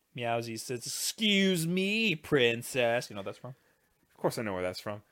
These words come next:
Speaker 2: So, when the, when the Netflix rumors were swirling, I had said that I hope Link says that in the show. And people were, like, getting really mad at me
Speaker 1: <laughs>
Speaker 2: for it. I'm like, "No, you can do it in a way that's not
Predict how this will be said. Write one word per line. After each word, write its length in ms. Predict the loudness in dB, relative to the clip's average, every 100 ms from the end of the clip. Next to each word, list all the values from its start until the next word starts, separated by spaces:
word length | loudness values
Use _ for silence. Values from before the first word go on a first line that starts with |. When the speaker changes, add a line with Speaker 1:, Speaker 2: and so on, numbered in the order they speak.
| _ -6
Speaker 2:
So, 340 | 8 12 12
when 220 | 12 8
the, 100 | 6
when 300 | 4 2 4
the 80 | 6
Netflix 720 | 8 8 6 4 2 -4 -2
rumors 400 | 2 4 4 2
were 140 | 0 -2
swirling, 680 | 2 4 6 6 4 -2 -8 _ _ _ 4
I 100 | 6
had 220 | 8 6
said 640 | 4 6 8 8 8 4 -4 _ _ _ _ _
that 120 | 10
I 60 | 12
hope 300 | 12 10 8
Link 240 | 2 4 4
says 240 | 2 4
that 300 | 4 4 0 -4
in 160 | -2
the 60 | -2
show. 380 | 2 4 4 2 _ _ _ _ _ _ _ _
And 640 | 4 8 10 10 8 4 2
people 220 | 2 8
were, 140 | 8
like, 240 | 10 8 4
getting 420 | 0 0 -4 -6
really 280 | 0 2 4
mad 240 | 2 2 2
at 80 |
me 280 | 4 4 2 -2 4
Speaker 1:
<laughs> 120 | 4 4 -6 _ _ _ _ -20 -20 4
Speaker 2:
for 180 | 12 12
it. 40 |
I'm 60 | 12
like, 140 | 8
"No, 360 | 10 10 10 6
you 120 | 2
can 120 | -2 -4 10
do 260 | 12 12
it 120 | 12 12
in 100 | 12
a 60 |
way 340 | 8 8 10 10
that's 220 | 8 4
not 280 | 8 12